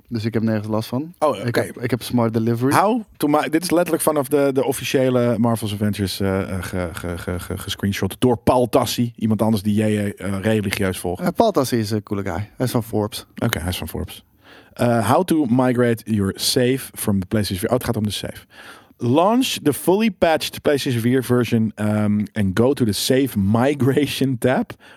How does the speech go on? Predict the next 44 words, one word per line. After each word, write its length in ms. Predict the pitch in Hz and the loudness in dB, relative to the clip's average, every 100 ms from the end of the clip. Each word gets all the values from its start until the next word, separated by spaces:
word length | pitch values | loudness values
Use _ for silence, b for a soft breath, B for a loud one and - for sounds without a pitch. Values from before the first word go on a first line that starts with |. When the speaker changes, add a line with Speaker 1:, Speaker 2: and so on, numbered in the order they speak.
| B | B
Speaker 2:
on 120 | 127 | 2
the 80 | 120 | 4
main 340 | 117 131 151 | 4 2 2
menu 340 | 135 139 147 156 | 2 2 0 0
to 100 | 139 | 0
in-, 100 | 104 | 0
initiate 720 | 113 120 120 127 - 117 - | -2 0 2 0 0 -2 -2
the 120 | 110 | -4
upload. 340 | 95 - 53 - B B B | -4 -6 -14 -16 B B B
Once 240 | - 160 170 | 0 2 2
the 80 | 135 | 4
migration 540 | 120 110 131 135 120 | 4 4 2 2 0
is 100 | 98 | -2
done, 240 | 98 113 | 0 0
launch 320 | 156 123 131 - | 0 2 0 -2
the 80 | |
P 200 | 117 123 | -4 -2
S 120 | 110 - | -2 -4
five 340 | - 95 123 | -6 -2 -2
version, 460 | - 139 135 160 202 B B | 2 0 2 -2 -2 B B
where 160 | 120 117 | 2 4
you'll, 240 | 113 101 - | 2 -2 -6
uh, 160 | 101 98 | -2 0
be 140 | 104 | 0
prompted 420 | 95 104 110 131 | 0 0 2 0
to 80 | 127 | 0
download 440 | 120 147 135 98 82 | 0 2 2 -2 -6
the 100 | 82 | -12
data. 320 | - - - B B B B | -12 -14 -18 B B B B
Even 320 | - 233 233 202 | 0 2 4 2
if 120 | 175 | 2
you 100 | 165 | 2
have 200 | 143 135 | 2 2
the 100 | 139 | 0
PlayStation 560 | - 143 135 131 110 | 0 0 2 0 -2
four 220 | 101 123 - - | 0 0 0 0
and 360 | 170 196 175 - _ - | 2 2 0 -8 _ 0
PlayStation 540 | 131 123 - 120 110 | 2 2 2 2 0
five 540 | 101 - 143 147 147 127 | -2 2 4 4 2 -2
version, 540 | 117 127 117 113 107 113 _ | 0 2 2 2 -2 -6 _
um, 320 | 107 104 101 98 | -2 0 0 0
of 160 | 113 | 0
the 180 | 107 101 | 0 0
game 180 | 117 160 | 0 0